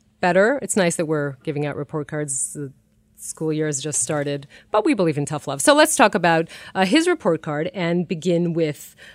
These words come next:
obviously, uh, Afghanistan and the, and the withdrawal. Um, I have, just to say from the Israeli perspective, looking at this,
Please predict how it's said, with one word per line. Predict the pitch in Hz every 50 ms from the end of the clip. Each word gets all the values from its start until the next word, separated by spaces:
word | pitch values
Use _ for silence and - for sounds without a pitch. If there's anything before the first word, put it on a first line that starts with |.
| - - _ _ -
obviously, | 196 185 160 175 160 - - - 156 147 143 143 139 -
uh, | 160 147 135 135 139 135 135 135 - - - 160 _ _ _ _ _ -
Afghanistan | 196 - - 196 175 175 170 - - 170 160
and | 160 156 156
the, | 156 151
and | 135 160 165
the | 160 156
withdrawal. | 156 156 156 - 151 147 185 190 202 208 160 135 139 147 185 _ - - - - - - - _ -
Um, | 214 202 202 196 196 196 202 - -
I | 214 202 214 233
have, | 208 214 214 208 185 - _ _ _
just | - 175 170 -
to | 180 160
say | - 185 170
from | - 175 160 156
the | 160 151 151
Israeli | 147 139 143 135 165 170 175 170 170 165 165 156 151 - _ _ _ _ _ -
perspective, | - 185 - - - 185 185 - 196 175 139 139
looking | 143 160 202 214 - 220 226 190
at | 151 131 -
this, | 151 135 131 131 - - - -